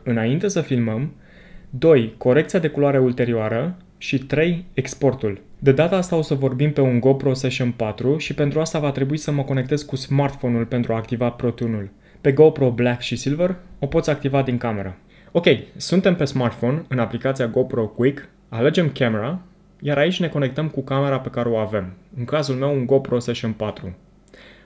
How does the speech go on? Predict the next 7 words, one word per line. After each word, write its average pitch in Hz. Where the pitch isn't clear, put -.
Așteptăm. 147
Și -
acum 160
vedem 160
ce 151
filmează 135
GoPro-ul. 113